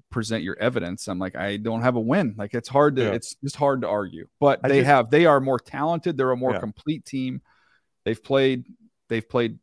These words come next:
Speaker 1: more consistently. They haven't won, but they've been more consistent through two weeks. It's just, I, you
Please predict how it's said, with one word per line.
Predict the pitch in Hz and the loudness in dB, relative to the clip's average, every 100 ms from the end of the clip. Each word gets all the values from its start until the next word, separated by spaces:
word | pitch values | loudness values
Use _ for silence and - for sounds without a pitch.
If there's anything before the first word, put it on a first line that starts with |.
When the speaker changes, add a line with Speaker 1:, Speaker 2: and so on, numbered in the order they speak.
| _ | _
Speaker 1:
more | 120 120 | -6 -4
consistently. | 127 123 113 - 175 - - | -4 -8 -12 -6 -6 -6 -6
They | 120 | -2
haven't | 190 131 | -2 -2
won, | 156 208 143 | 2 4 4
but | 123 117 | 0 -2
they've | 117 110 | -4 0
been | 131 131 | 0 0
more | 131 | -2
consistent | - 113 - 147 127 - - | -4 -8 -8 -10 -10 -12 -18
through | - 85 | -14 -14
two | - 90 | -12 -12
weeks. | 82 - - | -12 -12 -12
It's | - | -6
just, | 147 131 - | -2 -2 2
I, | 131 | 2
you | 123 | 2